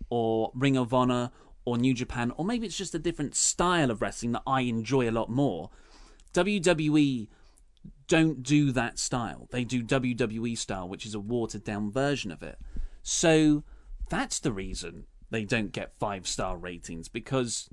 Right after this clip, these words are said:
you watch New Japan, you watch Ring of Honor, you watch Rev Pro down the road, those matches are infinitely better. So your five-star standard is, like, up here now.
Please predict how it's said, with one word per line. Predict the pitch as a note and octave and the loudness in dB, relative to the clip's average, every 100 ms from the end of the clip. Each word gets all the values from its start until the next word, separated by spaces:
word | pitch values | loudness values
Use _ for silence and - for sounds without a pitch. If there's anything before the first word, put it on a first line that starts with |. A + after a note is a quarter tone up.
| - | -12
you | D3 D3 | -4 0
watch | D3+ E3+ - | 2 2 2
New | E3 D#3+ | 0 2
Japan, | C3+ - C3+ C#3+ D3+ | 0 -2 0 2 2
you | D3 | 0
watch | C#3+ D3 - - - - - | 2 2 0 -8 -10 -18 -2
Ring | C3+ C#3+ | 4 6
of | C3 A#2 | 4 4
Honor, | B2 C3 D3 - - | 4 4 2 -4 -6
you | C3 | 0
watch | C#3+ A#2 B2 | 2 0 0
Rev | C#3+ C#3 - | 2 2 -2
Pro | C#3+ B2+ D3 | 0 2 2
down | C3+ C3 | 0 0
the | A#2+ | 0
road, | G#2+ A#2 A2 B2+ - - _ _ - - | 0 0 0 -2 -6 -16 _ _ -20 0
those | G#3+ A#3+ F#3+ | 2 2 2
matches | A3+ E3+ F3 | 0 0 -2
are | E3+ - | -2 0
infinitely | F#3 D#3+ F3 D#3+ | 0 0 -2 -2
better. | D#3 G#3+ D3 | -2 -2 -2
So | E3+ | 0
your | E3+ | 0
five-star | E3+ G#3+ A3+ D#3+ - D#3 | 0 0 0 0 -2 -2
standard | - F3 F#3 A2 | 0 -2 -2 -2
is, | A2 | -4
like, | A#2+ A#2+ | -6 -6
up | - - | -8 -2
here | G#3 A3+ | -2 0
now. | - E2+ | -4 -8